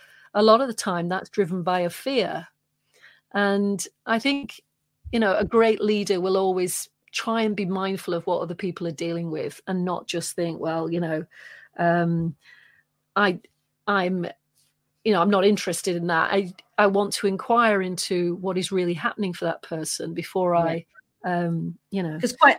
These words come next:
Speaker 2: quite often what's being communicated isn't the problem. Have you seen that video? It's not about the nail.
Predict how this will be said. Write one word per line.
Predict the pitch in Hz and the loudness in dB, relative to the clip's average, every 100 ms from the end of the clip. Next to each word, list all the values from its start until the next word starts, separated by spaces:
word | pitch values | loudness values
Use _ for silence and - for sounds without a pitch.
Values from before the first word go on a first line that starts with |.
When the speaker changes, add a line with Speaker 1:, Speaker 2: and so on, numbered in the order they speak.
| - | 2
Speaker 2:
quite | 285 240 | 4 6
often | 240 247 208 185 196 | 6 6 2 2 2
what's | 196 220 - | 2 2 2
being | 190 180 | 0 0
communicated | 185 190 185 180 156 160 - - | -2 -2 0 -2 -2 -6 -8 4
isn't | 185 160 160 156 - _ - | 4 4 -2 -4 -10 _ -12
the | 160 | -12
problem. | - 175 156 196 | -2 0 2 2
Have | |
you | 220 | 2
seen | 254 240 | 4 6
that | 226 202 | 6 6
video? | 214 190 170 | 4 4 4
It's | 165 170 | 2 0
not | 190 | -2
about | 165 170 | 4 2
the | 165 | 2
nail. | 175 175 143 147 | -2 -2 -4 -8